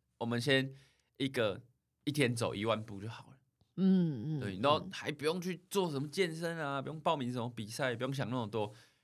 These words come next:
Speaker 1: 如果一天可以先走一万步，
Speaker 2: 嗯，嗯。
Speaker 1: 我算过一万步大概至少会有一，一百五十大卡。
Speaker 2: 对。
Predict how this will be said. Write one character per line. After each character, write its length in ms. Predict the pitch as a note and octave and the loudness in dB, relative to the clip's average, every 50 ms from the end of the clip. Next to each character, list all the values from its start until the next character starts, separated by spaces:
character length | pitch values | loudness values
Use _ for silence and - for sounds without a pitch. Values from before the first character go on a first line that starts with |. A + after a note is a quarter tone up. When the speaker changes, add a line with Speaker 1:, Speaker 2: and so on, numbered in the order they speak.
| _ _ _ _ | _ _ _ _
Speaker 1:
如 120 | - D3 D3 | 0 2 2
果 140 | D3+ - | 2 2
一 60 | - E3 | 2 2
天 220 | - D#3+ C3 C3+ | 2 2 2 2
可 140 | C#3 C#3 A#2+ | 0 -2 -4
以 60 | G#2 | -4
先 220 | G#2 A#2 A2 A2 | -4 -4 -6 -4
走 180 | G2+ - F2+ E2+ | -4 -6 -6 -6
一 120 | F#2 G#2+ | -6 -6
万 200 | G2 G2+ F#2+ F2+ F2+ | -6 -6 -6 -8 -10
步， 240 | - - - - - _ _ - | -14 -14 -14 -14 -16 _ _ -4
Speaker 2:
嗯， 200 | E3+ F#3 F3+ - - | -2 -2 -2 -2 -2
嗯。 160 | E3 D#3 A#2 - | -4 -4 -2 0
Speaker 1:
我 140 | A#2+ B2+ | 0 2
算 200 | A#2 C#3+ C#3 C3+ | 4 4 4 4
过 140 | B2 C3+ - | 4 2 2
一 80 | A2+ A#2+ | 2 2
万 200 | C3 B2+ C3 B2+ | 2 2 0 0
步 80 | A#2+ | -2
大 100 | B2+ B2+ | 0 0
概 100 | B2 B2 | 0 0
至 160 | C3 C3 C3 A2 | -2 -4 -4 -4
少 160 | - E2+ E2 | -2 -2 -2
会 100 | A#2+ A#2 | -2 -2
有 160 | G2 C2 - - | -2 -2 -4 -4
一， 200 | - A#2+ - - - | -6 -6 -6 -6 -8
一 80 | - C3 | -4 0
百 160 | - G2+ G#2 | 2 2 2
五 80 | G2+ | 0
十 160 | F2 - - - | -2 -8 -8 -2
大 180 | - G2+ E2 | 0 0 0
卡。 200 | - - - - - _ _ _ _ _ _ _ _ _ _ - - | -2 -4 -12 -14 -14 _ _ _ _ _ _ _ _ _ _ -4 0
Speaker 2:
对。 100 | F3+ | 0